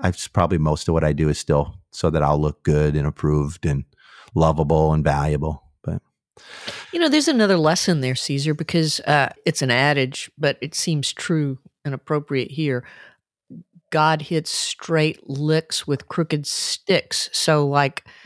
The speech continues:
Speaker 2: what got you out of your comfort zone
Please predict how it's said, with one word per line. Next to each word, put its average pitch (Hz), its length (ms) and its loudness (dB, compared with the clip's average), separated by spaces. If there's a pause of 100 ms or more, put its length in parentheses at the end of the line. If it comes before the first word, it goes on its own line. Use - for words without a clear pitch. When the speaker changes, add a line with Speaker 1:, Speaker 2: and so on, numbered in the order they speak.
(380)
Speaker 2:
what 160 260 0 (600)
got 175 420 2
you 165 380 -2
out 156 240 4
of 147 180 0
your 143 140 -6
comfort 170 560 -6
zone 135 640 -2